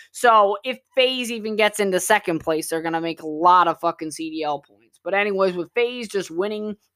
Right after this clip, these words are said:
game after game, you know, they're pretty much set to be the first place team going into champs, and every other team right now is kinda just trying to fight for top eight positions or keeping their position in the top eight.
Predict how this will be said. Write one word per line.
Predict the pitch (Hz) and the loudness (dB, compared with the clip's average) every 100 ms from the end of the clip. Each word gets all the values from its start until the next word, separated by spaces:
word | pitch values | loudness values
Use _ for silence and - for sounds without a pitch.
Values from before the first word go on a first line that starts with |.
| 165 | -6
game | 190 202 208 | -2 0 0
after | 185 - | 0 -2
game, | 156 208 226 226 220 - _ _ _ | -6 -2 0 -2 -4 -8 _ _ _
you | 190 214 | 0 4
know, | 202 | 4
they're | 214 233 | 6 4
pretty | 233 220 | 2 2
much | 214 202 | 2 2
set | - 214 202 | 2 2 2
to | - | -2
be | 202 | -4
the | 185 | -4
first | - 202 190 | 2 2 4
place | 202 196 180 | 0 0 -2
team | - 202 202 | -6 -4 2
going | 180 175 180 | 4 4 2
into | 180 175 170 165 160 170 | -2 -2 2 4 2 0
champs, | - 233 254 254 - - - - _ - | -2 -2 2 2 2 -6 -18 -20 _ 2
and | 247 240 226 226 - - | 4 6 4 2 -4 2
every | 240 226 226 | 2 4 4
other | 214 196 | 4 0
team | 220 202 | -6 -2
right | 196 190 | -2 -2
now | 190 190 185 180 - | 0 4 4 4 -2
is | 180 175 | -8 -4
kinda | 180 175 165 | -4 -4 -4
just | 160 135 - _ | -8 -10 -20 _
trying | - 190 175 | -2 0 0
to | - | 0
fight | 190 180 175 - | 2 2 0 -4
for | 175 160 156 151 _ | 0 2 0 -2 _
top | - 185 180 | 4 4 6
eight | 185 175 | 0 -2
positions | 180 175 185 185 185 - | -4 -4 -4 -4 -6 -2
or | 175 | -2
keeping | 170 185 175 | -2 -10 -8
their | 165 | -8
position | 160 156 160 151 156 | -8 -6 -6 -6 -6
in | 156 | -8
the | 143 | -10
top | - 135 - | -6 -6 -6
eight. | 135 117 | -12 -14